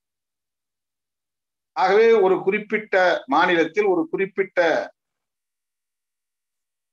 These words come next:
ஒடுக்கப்பட்ட சமூகத்திற்கு பாடுபடக்கூடியவர் என்கிற அடையாளத்தில் இருந்து,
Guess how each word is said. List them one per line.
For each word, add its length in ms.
ஒடுக்கப்பட்ட 720
சமூகத்திற்கு 760
பாடுபடக்கூடியவர் 920
என்கிற 280
அடையாளத்தில் 600
இருந்து, 400